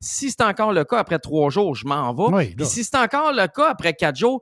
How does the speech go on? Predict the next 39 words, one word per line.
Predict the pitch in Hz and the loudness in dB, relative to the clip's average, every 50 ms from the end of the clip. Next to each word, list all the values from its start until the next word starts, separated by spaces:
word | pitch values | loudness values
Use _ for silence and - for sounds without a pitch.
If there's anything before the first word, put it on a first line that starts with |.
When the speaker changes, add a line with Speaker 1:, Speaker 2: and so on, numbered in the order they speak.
| _ _ _ - | _ _ _ -18
Speaker 1:
c'est | - - - 254 294 294 254 | -14 -10 -4 0 0 0 0
clair | - - - 233 233 220 226 262 311 320 311 285 | -2 -4 -2 2 2 4 4 4 2 0 -2 -2
que | 202 | -6
je | - | -6
peux | - 226 | -2 0
avec | 220 220 214 214 208 - | 0 2 2 0 0 0
eux | 196 185 196 | 0 2 2
autres, | 240 269 254 196 | 0 0 0 -4
puis | - - | -8 -4
c'est | - 202 190 | -4 -4 -2
clair | - 247 262 285 311 294 214 | -2 -4 -2 -2 -2 -2 -2
que | 170 147 | -2 -4
je | - - | -2 0
fais | 196 196 | -2 -2
une, | 190 180 180 | 0 0 -2
tu | 185 156 _ _ _ _ | -4 -6 _ _ _ _
sais, | - - 220 | -2 0 0
je | 180 | 2
dépose | 156 180 - 226 233 220 185 | 2 2 2 2 0 0 0
une | 202 175 | -2 0
facture | - 202 170 - - 220 | 0 -2 -2 0 -2 -4
supplémentaire, | 208 - - 190 175 160 139 135 - 226 262 262 | -2 -2 -2 -2 0 0 0 0 0 0 0 0
je | 202 | 0
vais | 185 | 0
avoir | 151 151 165 175 180 | 0 2 2 0 0
de | 160 | 0
l'argent, | 151 131 131 160 240 269 | -2 -2 -2 -4 -4 -4
je | 240 175 | -2 0
veux | 165 190 | 0 0
des, | 180 156 160 147 139 | 2 2 2 2 2
des, | 131 139 135 120 | 2 0 -2 -2
tu | _ _ _ _ - | _ _ _ _ -4
sais, | - 220 202 | 0 0 0
réparations. | 143 127 139 - 165 143 143 131 139 113 113 - - 220 262 359 349 233 - _ _ _ _ _ _ _ - | 2 0 -2 0 0 -2 0 0 -2 -4 -4 -6 -8 -6 -6 -6 -6 -8 -12 _ _ _ _ _ _ _ 2
Pourquoi | 175 190 147 143 - - - 147 190 453 | 2 2 2 0 -6 -6 -2 -2 -2 -2
c'est | - - - - - | -4 -8 -12 -10 -4
pas | - 135 131 | -2 -2 -2
de | 131 131 | 0 -2
même | 127 127 131 151 196 233 254 262 254 233 202 | -2 -2 -2 -2 -2 -4 -6 -6 -8 -10 -10